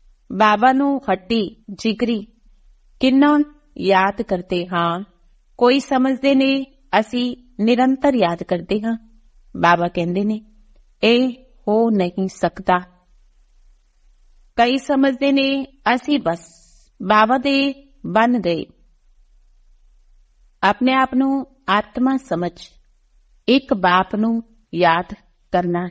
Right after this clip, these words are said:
ਹੈ। ਬਾਬਾ ਦੀ ਯਾਦ ਵਿੱਚ ਸਦੈਵ ਹਰਸ਼ਿਤ ਰਹਿਣਾ ਚਾਹੀਦਾ ਹੈ। ਯਾਦ ਵਿੱਚ ਰਹਿਣ ਵਾਲਾ ਸਦਾ ਰਮਣੀਕ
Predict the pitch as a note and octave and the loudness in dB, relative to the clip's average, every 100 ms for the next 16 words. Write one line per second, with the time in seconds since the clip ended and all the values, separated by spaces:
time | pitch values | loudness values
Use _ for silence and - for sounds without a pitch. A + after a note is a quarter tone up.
0 | F#3 F#3+ - _ _ _ _ _ _ _ | -6 -8 -10 _ _ _ _ _ _ _
1 | - F#3+ G#3 B3 A#3+ C4 C4 B3+ A#3+ C4+ | -2 2 2 0 0 2 4 2 2 -2
2 | - C4 B3 B3+ B3+ B3 F#3 F#3+ - A3+ | -2 -4 0 0 0 -4 -4 -4 -4 -6
3 | F3+ E3 E3+ F3 F3+ F#3 G#3 G#3+ A3+ _ | -4 -4 -6 -6 -6 -4 -4 -6 -14 _
4 | _ _ _ _ _ _ - G3 G#3+ G#3 | _ _ _ _ _ _ -6 0 2 4
5 | A#3 C4 C4+ C#4 - - _ - D#3+ G3+ | 2 0 0 -2 -6 -20 _ -6 0 2
6 | G#3 B3 A3 F3 F3 F3 F#3 G3 _ - | 2 0 0 -2 -2 -2 -6 -18 _ -2
7 | A#3 A#3+ C4 - _ _ _ _ - G3 | 0 0 -2 -6 _ _ _ _ -4 2
8 | G#3+ A3 A3 A#3+ B3 | 2 2 0 0 -2